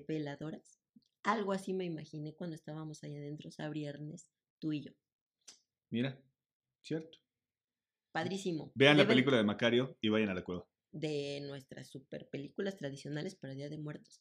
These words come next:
Speaker 2: Totalmente.
Speaker 1: Entonces, eh, fue padrísima. Creo que ese fue el momento más girly de la, de, de su estancia, ¿no?
Speaker 2: Sí, porque te dicen que
Speaker 1: Romanticón.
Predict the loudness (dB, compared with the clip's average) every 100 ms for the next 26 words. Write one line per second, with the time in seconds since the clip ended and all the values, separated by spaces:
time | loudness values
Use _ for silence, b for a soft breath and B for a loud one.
0 | b -6 -2 2 4 2 0 -4 -6 _
1 | _ 0 2 2 0 -6 0 2 2 -2
2 | 0 2 2 0 -2 -4 -2 -4 -6 -4
3 | -2 0 0 0 0 -4 -4 -4 -4 -4
4 | -4 -6 -8 -10 -14 _ _ _ _ _
5 | -12 -8 -6 -8 -10 -10 -10 -10 -4 -4
6 | -4 -6 -6 -2 4 4 6 2 4 4
7 | 4 2 4 2 2 -4 -4 -4